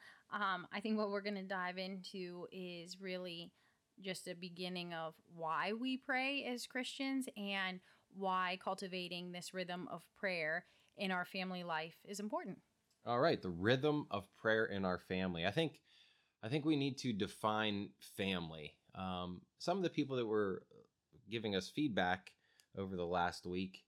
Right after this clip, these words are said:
Speaker 2: didn't necessarily have kids, and I think, I think it is important to recognize that a family doesn't mean that you have children. A family is, uh, when you leave your parents and come together as one body in,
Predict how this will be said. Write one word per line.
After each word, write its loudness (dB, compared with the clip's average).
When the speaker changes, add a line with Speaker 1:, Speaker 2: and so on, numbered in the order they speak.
Speaker 2:
didn't 0
necessarily 0
have 0
kids, 0
and -2
I 2
think, -2
I -8
think -2
it 2
is 4
important 0
to -2
recognize 0
that -4
a -4
family 4
doesn't 2
mean 0
that -4
you -2
have 0
children. -4
A -10
family 2
is, 0
uh, -2
when -2
you 0
leave 0
your -2
parents 0
and -4
come 0
together 2
as -4
one 0
body -2
in, -10